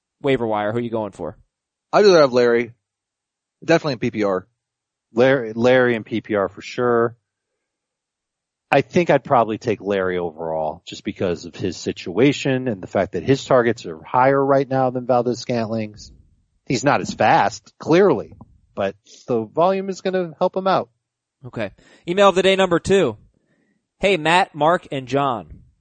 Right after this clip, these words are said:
Speaker 1: Matt, Mark, and John.
Speaker 2: Uh, those, uh, is this biblical?
Speaker 1: Those are Bears coaches.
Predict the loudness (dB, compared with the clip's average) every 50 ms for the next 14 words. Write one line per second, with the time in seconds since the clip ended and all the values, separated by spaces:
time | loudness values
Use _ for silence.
0 | _ _ -10 -8 -6 -6 -6 -8 -6 -4 -4 -4 -4 -6 -10 -16 -14 -12 -12 -12
1 | -12 -12 -14 -16 -20 -20 -20 _ _ _ _ _ _ _ _ _ _ _ _ _
2 | _ _ _ _ _ _ _ _ _ _ _ _ _ _ _ _ -8 -4 -2 0
3 | 2 2 2 2 2 0 0 0 0 2 2 2 2 0 -2 0 0 2 4 4
4 | 4 4 4 2 0 -2 -4 -8 -12 -12 -14 -16 _ _ 0 0 0 0 0 0
5 | -2 -2 -2 _ _ _ _ _ -4 -4 -2 -2 -4 -4 _ -2 0 2 2 4
6 | 2 2 -2 -4 -6 -4 -2 0 0 0 -2 -6 -10 -14 -14 -16 -16 -18 -18 -20